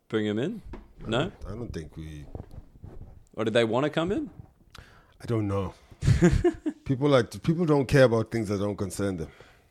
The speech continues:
Speaker 1: But it's your, I mean, I guess it's not really your country 'cause they're their own country. Yeah.
Speaker 2: Everyone, everyone likes to act like they care. No one really cares.
Speaker 1: Yeah, but I mean, I think the, I think the working knowledge thing is interesting 'cause, like,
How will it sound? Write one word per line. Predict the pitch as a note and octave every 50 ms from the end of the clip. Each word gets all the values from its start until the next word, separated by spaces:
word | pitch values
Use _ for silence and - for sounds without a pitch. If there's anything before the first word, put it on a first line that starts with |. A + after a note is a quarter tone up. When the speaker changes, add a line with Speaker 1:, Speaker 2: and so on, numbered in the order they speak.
| -
Speaker 1:
But | - G3 G3 F3 C#3+ - _ _ _ _ _ _ -
it's | E3 E3 - F#3
your, | G3 G3 F#3+ F#3+ F#3+ - - -
I | -
mean, | D3 D3+ D3+ C#3+
I | C#3+
guess | C#3 F3+ E3
it's | D3 B2
not | B2 A2+
really | G#2+ A#2 C3 C#3
your | B2 G#2 G2+
country | - G#2+ G#2 G2+ - G#2 G2
'cause | A2+ A2
they're | A#2+ B2
their | A#2 A2+ C3
own | D3 C#3
country. | - G2 F2+ F#2 G2 G2 - - - - - - _ - -
Yeah. | A2 C3+ C#3 A#2+ F#2 F#2+
Speaker 2:
Everyone, | C#3 E3+ D#3+ E3 D#3+ C3+ A2 F#2+ F#2 F2+
everyone | A2+ C3 C#3 D#3 D#3 D3+ C#3 B2+
likes | B2+ B2 A#2 -
to | - A2+ F2
act | A#2+ B2 - -
like | A#2+ A2+ -
they | G#2+ G2+
care. | F2 - - B2+ A#2+ F#2
No | E2+ G2+
one | B2+ C3+ A#2
really | F#2 F#2 F#2 F#2+ F2+
cares. | - - G#2+ F#2+ E2+ D2+ - - - - _ _ _ _ _ _ _ _ _ _ _ _ _ _ _ _ _ _
Speaker 1:
Yeah, | - - F3+ G3 F#3+
but | F#3 F#3 F#3+
I | F#3
mean, | F#3+ F#3+ F#3+ E3+
I | D#3 F#3+ G#3
think | G#3+ A3 G#3
the, | F#3 F3 D3+ - - -
I | - D#3+ F#3
think | G3 G3 G3
the | F3+ E3
working | D#3 D#3 D3+ D3+ C3 C#3+ C#3+
knowledge | C3 B2+ B2 B2+ B2+ B2 - -
thing | - A#2 A2+
is | A2 G2+
interesting | A2 G#2+ G2 G2+ - - A2 G#2+ - - - -
'cause, | - C3+ A#2+ A2+ B2
like, | B2 A#2+ A#2+ A#2 A2 - _